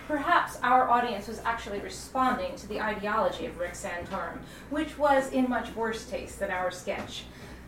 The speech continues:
Perhaps we had given them a potent metaphor for the misogyny, homophobia, and religious extremism which were ravaging our democracy. Or maybe it was the fetuses in jars. <laughs>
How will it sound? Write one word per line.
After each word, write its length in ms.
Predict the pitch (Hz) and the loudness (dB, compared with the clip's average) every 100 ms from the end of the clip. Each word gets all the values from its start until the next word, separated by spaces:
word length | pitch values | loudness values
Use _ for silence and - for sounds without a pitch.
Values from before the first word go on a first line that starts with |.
| - - | -14 -6
Perhaps 380 | 240 254 - | -2 0 -2
we 100 | 254 | -6
had 100 | 247 | -4
given 220 | 262 254 240 | -4 -2 -2
them 140 | 226 | -2
a 40 | |
potent 440 | 208 240 220 240 247 | -4 -4 -2 -4 -2
metaphor 500 | 320 254 - - 180 | 0 0 -2 -4 -4
for 100 | 240 | -2
the 80 | 240 | -2
misogyny, 640 | 254 - 277 262 - - - - | -2 -2 0 0 -2 -10 -12 -2
homophobia, 880 | 254 247 247 - 277 269 190 220 - | 2 2 0 4 6 6 2 -4 -4
and 140 | 220 254 | 2 4
religious 460 | 254 277 262 262 | 4 2 -2 -6
extremism 840 | 254 - - 339 302 220 202 196 196 | -6 -8 -6 -2 2 2 0 -2 -2
which 140 | 208 | 2
were 180 | 247 196 | 4 6
ravaging 560 | 254 240 247 247 226 | 8 8 8 2 0
our 160 | 220 214 | 2 2
democracy. 720 | 240 233 233 233 202 190 - - - - - - - - | 2 4 4 2 -4 -4 -8 -10 -16 -16 -16 -16 -16 -4
Or 80 | 233 | -2
maybe 340 | 233 240 247 | 0 2 2
it 80 | 233 | 2
was 160 | 202 - | 0 0
the 100 | 214 | -2
fetuses 680 | - 202 214 - 180 - | -2 -2 0 -2 -6 -8
in 160 | 175 175 | -10 -4
jars. 520 | 180 165 - 175 | 2 4 4 0
<laughs> 40 | - | -4